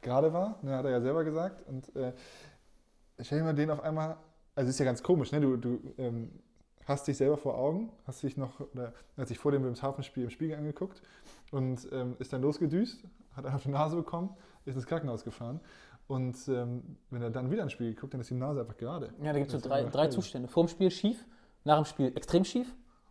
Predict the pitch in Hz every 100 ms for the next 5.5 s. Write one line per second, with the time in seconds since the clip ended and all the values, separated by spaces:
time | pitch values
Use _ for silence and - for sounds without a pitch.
0 | - 143 139 127 110 135 - 202 - 160
1 | 165 220 - 131 120 120 127 170 254 -
2 | 143 175 - 175 233 - - - 139 143
3 | - 139 156 120 - 123 147 - - -
4 | - - 147 - _ 127 127 131 147 104
5 | - - 117 123